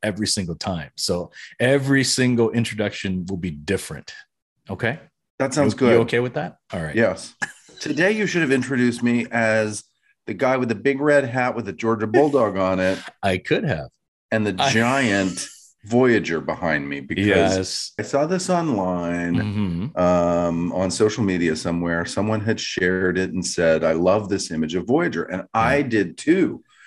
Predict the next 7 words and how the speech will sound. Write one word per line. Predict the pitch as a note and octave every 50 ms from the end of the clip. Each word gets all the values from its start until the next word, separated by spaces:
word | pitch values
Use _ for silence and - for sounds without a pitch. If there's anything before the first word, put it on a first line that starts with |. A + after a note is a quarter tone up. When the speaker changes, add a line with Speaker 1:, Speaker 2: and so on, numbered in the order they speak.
| - - _
Speaker 2:
It's | - A#2 A#2 -
a | G#2+ F2 E2 - - _ -
big, | F3+ F#3 F#3+ F#3+ E3 A#2+ A2+ A2 G2+ F#2
giant | G2+ B2+ D3 E3+ F3 F3+ F3+ F3 E3 D3 A#2 - - - - _ _ _ _ _ _ - - -
perspective | - B2 A#2 - - - D3+ D#3 D3+ - D3 B2+ F2+ -
over | B2+ C3 C#3 C3+ B2+ C3 B2+
Voyager, | - - C3+ C#3 C#3 C#3 B2+ F2+ G2+ F#2+ F#2 F#2 -